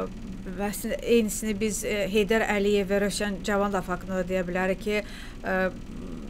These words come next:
o qoca Heydər Əliyevin yanında ki, heç ümumiyyətlə, e, müharibəyə getməyib, öz hərbi mükəlləfiyyətdən qaçıb, öz, e, doğum kağızını dəyişib ki,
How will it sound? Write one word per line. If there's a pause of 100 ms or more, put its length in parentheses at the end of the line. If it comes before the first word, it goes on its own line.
(200)
o
qoca
Heydər
Əliyevin
yanında
ki,
heç
ümumiyyətlə,
e, (280)
müharibəyə
getməyib,
öz (240)
hərbi
mükəlləfiyyətdən
qaçıb,
öz,
e, (220)
doğum
kağızını
dəyişib
ki,